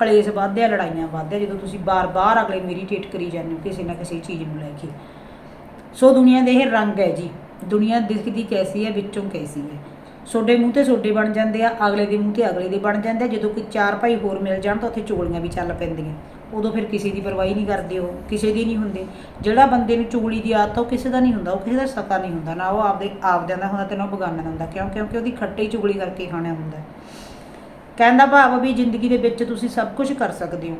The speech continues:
ਸਭ ਕੁਛ, ਜੇ ਤੁਹਾਡੀ ਨੀਤ ਸਿੱਧੀ ਹੋਈ ਹੈ, ਹੋਈ। ਜੇ ਤੁਹਾਡੀ ਨੀਤ ਪੁੱਠੀ ਹੈ ਤਾਂ ਤੁਸੀਂ ਕੁਛ ਨਹੀਂ ਕਰ ਸਕਦੇ, ਤੁਸੀਂ ਜ਼ੀਰੋ ਹੀ ਰਹੋਗੇ।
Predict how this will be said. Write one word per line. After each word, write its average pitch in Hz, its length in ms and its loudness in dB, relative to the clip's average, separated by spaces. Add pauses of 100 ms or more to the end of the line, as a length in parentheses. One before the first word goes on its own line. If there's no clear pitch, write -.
(180)
ਸਭ 202 120 0
ਕੁਛ, 254 280 0 (360)
ਜੇ 208 100 2
ਤੁਹਾਡੀ 208 200 -2
ਨੀਤ 196 220 -2
ਸਿੱਧੀ 175 340 -6
ਹੋਈ 170 180 -2
ਹੈ, 156 40 -6 (160)
ਹੋਈ। 170 200 -2 (720)
ਜੇ 214 120 2
ਤੁਹਾਡੀ 254 220 4
ਨੀਤ 247 240 6
ਪੁੱਠੀ 247 300 -4
ਹੈ 254 60 0
ਤਾਂ 247 60 -2
ਤੁਸੀਂ 233 220 -4
ਕੁਛ 233 200 -4
ਨਹੀਂ 233 140 -2
ਕਰ 185 140 -2
ਸਕਦੇ, 175 320 -8
ਤੁਸੀਂ 208 220 -2
ਜ਼ੀਰੋ 214 300 2
ਹੀ 208 140 2
ਰਹੋਗੇ। 165 360 -4